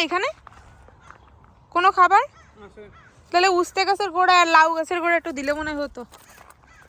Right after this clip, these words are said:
Speaker 1: লাউ গাছটার কথাটা বলতেছিলাম যেটা, আমার কিন্তু একটা লাউ হয়েছে, কিন্তু বড় আর হচ্ছে না। এই দেখো, ওইটুকুই রয়ে গেল, বড় আর হচ্ছে না। কি যে করে বড় করে আমি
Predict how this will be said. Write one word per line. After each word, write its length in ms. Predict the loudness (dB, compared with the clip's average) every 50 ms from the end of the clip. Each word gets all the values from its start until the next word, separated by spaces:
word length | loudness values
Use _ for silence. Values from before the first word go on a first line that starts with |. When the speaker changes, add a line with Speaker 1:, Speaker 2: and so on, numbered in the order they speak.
| _ _ _ -16
Speaker 1:
লাউ 260 | -4 0 2 2 2 2 0 -4
গাছটার 320 | -6 -6 -6 -6 -6 -4 -4 -6
কথাটা 240 | -6 -4 -4 -6 -4 -4 -4
বলতেছিলাম 460 | -6 -6 -8 -12 -10 -8 -8 -8 -8 -8 -10
যেটা, 220 | -8 -6 -4 -6 -6 -6 -10 -16 -18 -20 -20 -20 -12 -4 0 0
আমার 140 | 2 2 0 -2
কিন্তু 160 | -4 -4 -2 -2 -2
একটা 140 | 0 0 0 2 4
লাউ 120 | 4 4 2 0 -2
হয়েছে, 480 | -2 0 0 -2 -4 -8 -10 -4 -2 -2 -2 -4 -6 -14 -20 -20 -20 -20 _ -12
কিন্তু 200 | -12 -8 -8 -8 -8 -4 -2
বড় 220 | -2 0 2 2 2 2 2 2
আর 80 | 2 0 -4 -6
হচ্ছে 380 | -6 -6 -6 _ -12 -8 -6 -4 -4 -2
না। 60 | -4 -4 -6
এই 60 | -6 -8 -10
দেখো, 220 | -10 -10 -12 -14 -14 -14 _ _ _ _ _ _ _ _ _ -10 -8
ওইটুকুই 320 | -8 -6 -8 -8 -10 -10 -8 -6
রয়ে 160 | -6 -6 -6 -8 -10
গেল, 120 | -12 -12 -14 -16 -18 _ _ _ _ _ _ _ _ _ _ _ _ _ _ _ _ _ _ _ _ _ -12 -8
বড় 200 | -6 -4 -4 -2 -2 -2 -4
আর 60 | -4 -6 -8
হচ্ছে 280 | -12 -12 -14 -16 -16 -14 -14
না। 60 | -14 -14 -14
কি 80 | -14 -12 -10
যে 60 | -10 -10 -8
করে 160 | -8 -8 -8 -6 -6 -6
বড় 120 | -6 -6 -6 -8
করে 140 | -8 -6 -6 -6
আমি 100 | -6 -8